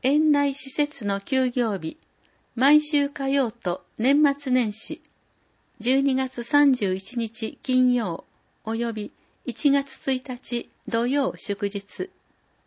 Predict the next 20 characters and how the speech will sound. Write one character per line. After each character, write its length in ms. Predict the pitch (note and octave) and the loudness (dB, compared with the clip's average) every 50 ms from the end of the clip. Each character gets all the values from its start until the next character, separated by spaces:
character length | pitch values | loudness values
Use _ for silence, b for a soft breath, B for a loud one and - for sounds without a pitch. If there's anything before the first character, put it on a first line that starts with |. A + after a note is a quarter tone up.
| _ _ _ _ _ _ _ _ _ _ _ _ _ _ _ | _ _ _ _ _ _ _ _ _ _ _ _ _ _ _
天 280 | - C4+ C#4+ C4+ C#4+ C#4+ | 0 2 2 2 2 0
候 440 | C#4+ - C4 C4 C4 C4 C4 B3 - - | 0 0 2 4 4 4 4 2 0 -4
そ 180 | - - C4+ | -4 0 2
の 140 | C#4+ D#4 D4+ | 4 4 4
他 160 | - C4 A#3 | 2 2 0
の 180 | G#3 F#3+ E3 - | 0 0 -4 -4
事 180 | - A3 A3+ | -4 -4 -2
情 260 | A3 C4 C#4 C#4 C#4 C4 | 0 2 4 4 4 4
に 180 | C4 B3+ B3+ | 2 2 2
よ 100 | B3 A#3+ | 2 0
り、 180 | A#3 A#3 A#3 - _ _ _ _ _ _ _ _ _ _ _ _ _ _ - | -2 -4 -6 -10 _ _ _ _ _ _ _ _ _ _ _ _ _ _ -6
イ 120 | A#3+ A#3 | -2 2
ベ 160 | D4 D4+ D4+ | 4 6 6
ン 100 | D4+ D#4 | 6 6
ト 140 | D4+ D4+ D4 | 6 4 4
内 300 | C#4+ D4 D4 C#4+ B3+ G#3+ | 4 4 4 4 2 2
容 180 | G3 F#3 F#3 F3+ | 0 0 -2 -2
が 220 | F3+ F3+ - - _ | -4 -6 -6 -8 _
変 340 | - - B3+ C4+ C#4 C#4+ C#4+ | -10 -4 0 0 0 0 -2
更、 520 | - _ - B3+ B3 B3 B3 A#3+ - - | -8 _ -4 -2 0 0 0 -2 -2 -6